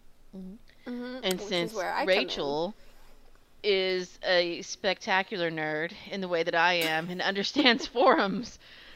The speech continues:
Speaker 3: 'cause there's not that many of us anymore, uh,
Speaker 2: No,
Speaker 3: my
Speaker 2: there's
Speaker 3: friend.
Speaker 2: not.
Speaker 3: Uh, I decided to ask her if she would be interested, and I will let her speak to
Speaker 2: Mm-hmm.
Speaker 3: why she decided to jump into this.
Speaker 2: Um,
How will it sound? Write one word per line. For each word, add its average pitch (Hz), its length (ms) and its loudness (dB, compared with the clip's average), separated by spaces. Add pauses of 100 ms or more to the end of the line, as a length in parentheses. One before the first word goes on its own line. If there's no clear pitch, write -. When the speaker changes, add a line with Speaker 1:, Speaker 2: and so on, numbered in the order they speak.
Speaker 3:
'cause 339 180 -2
there's 339 220 2
not 339 200 0
that 247 140 2
many 269 240 0
of 170 100 0
us 175 160 0
anymore, 180 560 -4 (120)
uh, 165 200 -4
Speaker 2:
No, 160 60 -4
Speaker 3:
my 170 100 -2
Speaker 2:
there's 165 120 -8
Speaker 3:
friend. 165 200 -6
Speaker 2:
not. 208 180 -10 (800)
Speaker 3:
Uh, 165 360 0
I 180 80 0
decided 196 320 -4
to - 60 -8
ask - 300 0
her 359 300 -4
if 214 100 -6
she - 140 -8
would 220 100 -10
be - 140 -6
interested, 226 720 -6 (160)
and 190 240 -6
I 190 160 -4
will 202 140 -4
let 208 180 -4
her 220 380 -8 (160)
speak - 460 -12
to 277 100 -10
Speaker 2:
Mm-hmm. 277 100 -6
Speaker 3:
why 247 200 -2
she 254 180 -10
decided 247 540 -8
to 254 180 -8
jump 254 320 -8
into 359 220 -14
this. - 340 -16 (400)
Speaker 2:
Um, 226 400 -4